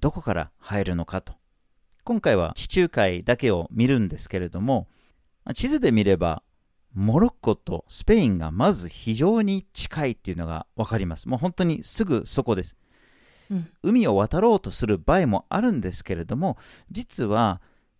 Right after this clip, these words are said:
Speaker 1: アフリカ大陸側のスペイン領っていう領土もあるんですね。モロッコに。なのでそこであれば、アフリカとヨーロッパ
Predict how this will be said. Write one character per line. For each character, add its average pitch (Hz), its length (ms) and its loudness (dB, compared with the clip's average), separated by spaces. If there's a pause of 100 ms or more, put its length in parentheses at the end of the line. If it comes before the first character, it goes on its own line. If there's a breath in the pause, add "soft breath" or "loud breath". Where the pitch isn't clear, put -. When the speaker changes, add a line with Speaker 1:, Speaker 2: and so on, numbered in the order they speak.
(280)
Speaker 1:
ア 175 100 0
フ 220 160 0
リ 214 100 -2
カ 226 160 2 (240)
大 226 200 4
陸 208 260 2
側 202 360 4
の 202 360 0 (100)
ス - 220 -6
ペ 180 100 6
イ 220 140 6
ン 208 200 4
領 190 220 6
っ 107 60 2
て - 180 -10
い 90 200 -2
う 87 140 -6
領 165 240 8
土 147 160 6
も 170 300 -2
あ 117 120 4
る 135 100 4
ん 90 120 0
で 80 80 -8
す - 140 -8
ね。 147 160 -4 (340)
モ 127 160 10
ロ 123 80 10
ッ - 100 -16
コ 104 160 2
に。 87 180 -4 (400)
な 165 80 -2
の 170 120 -2
で 151 60 -4
そ 233 160 -2
こ 262 100 0
で 147 120 4
あ 104 80 4
れ 104 120 0
ば、 98 240 0 (340)
ア 147 100 4
フ 165 120 0
リ 151 80 0
カ 147 160 -2
と 208 220 0
ヨ 139 200 6
ー - 20 8
ロ 127 100 8
ッ - 20 -6
パ 87 280 -2